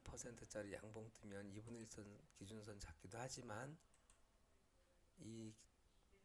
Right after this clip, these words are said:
노란, 요 위에, 요 위에 또 빨간색 선이 이렇게 있어요. 빨, 노, 파 이 선들을 지지 저항을 보고 이렇게 퐁 뚫고 퐁 뚫고 올라가면 일 차로 노란색 지지한다.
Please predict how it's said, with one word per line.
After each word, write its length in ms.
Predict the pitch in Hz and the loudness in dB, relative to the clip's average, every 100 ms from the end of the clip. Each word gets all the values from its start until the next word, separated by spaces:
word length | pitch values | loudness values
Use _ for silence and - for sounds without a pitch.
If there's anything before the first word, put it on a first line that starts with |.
| - - | -18 -6
노란, 440 | - 110 113 113 - 147 | 2 4 4 2 -2 -2
요 100 | 107 | 0
위에, 360 | 110 120 120 98 - | 2 4 4 4 2
요 100 | 110 104 | 2 2
위에 280 | 107 110 104 | 2 2 2
또 140 | - | 0
빨간색 440 | - 143 143 135 | 0 2 2 0
선이 200 | - 110 | -2 -2
이렇게 240 | 95 - 98 | -4 -2 -4
있어요. 520 | 85 - 101 104 127 - - - - - - - - - - - | -2 0 2 2 0 -6 -10 -8 -10 -10 -12 -10 -12 -14 -4 8
빨, 440 | 120 127 143 165 - - | 10 10 6 2 -6 -6
노, 280 | 113 110 107 - | 2 2 2 0
파 260 | - 117 104 | 4 6 6
이 160 | - 113 | 4 0
선들을 1000 | 113 139 139 123 107 104 104 127 156 180 - - - - - | 2 4 4 4 4 6 4 6 6 4 -4 -18 -18 -14 -4
지지 280 | 120 123 120 | 0 2 4
저항을 440 | 113 104 104 104 | 6 6 4 0
보고 540 | - 101 95 135 175 - - - - - - - | 2 2 4 4 4 -2 -12 -16 -20 -20 -20 -8
이렇게 260 | 180 - - - - - - - - - - | -8 -8 -12 -14 -18 -18 -18 -18 -18 -8 4
퐁 420 | 156 151 139 127 | 8 8 8 4
뚫고 420 | - 135 - 151 - | 2 -2 4 4 6
퐁 320 | - 160 147 | 4 6 4
뚫고 280 | 143 139 123 | 0 2 4
올라가면 400 | 113 101 104 123 | 6 6 4 0
일 120 | 131 | 0
차로 360 | - 131 139 113 | 2 4 2 4
노란색 440 | 104 113 110 104 | 4 4 2 0
지지한다. 720 | - 101 110 104 117 104 | -2 0 2 2 2 2